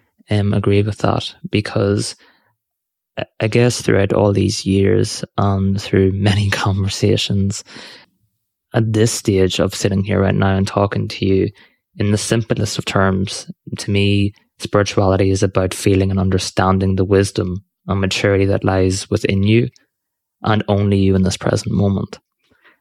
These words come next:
Because I feel that often, as we're on our spiritual journey, life does bring up so many things in us that, and as long as we're continuing to relearn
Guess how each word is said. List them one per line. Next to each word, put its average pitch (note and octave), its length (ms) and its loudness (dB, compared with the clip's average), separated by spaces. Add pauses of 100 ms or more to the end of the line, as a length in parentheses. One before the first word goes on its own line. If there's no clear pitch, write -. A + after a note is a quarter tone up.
(280)
Because G#2+ 360 0
I G2+ 120 2
feel G#2+ 460 2
that G#2 220 -2
often, G2+ 680 0 (640)
as G2+ 240 0
we're G#2 100 2
on G2 140 2
our G2 80 -2
spiritual G#2 520 0
journey, G2 600 0 (640)
life G#2 480 2
does G2+ 200 2
bring G#2+ 200 0
up F#2+ 120 -4
so - 120 -2
many G2 160 0
things G2+ 280 -2
in G2+ 240 0
us F#2+ 220 -4
that, - 260 -4
and G2+ 200 0
as G2 180 0
long A2 140 4
as G#2 80 0
we're A2 80 2
continuing G2+ 400 -4
to G2 420 0
relearn G2 800 2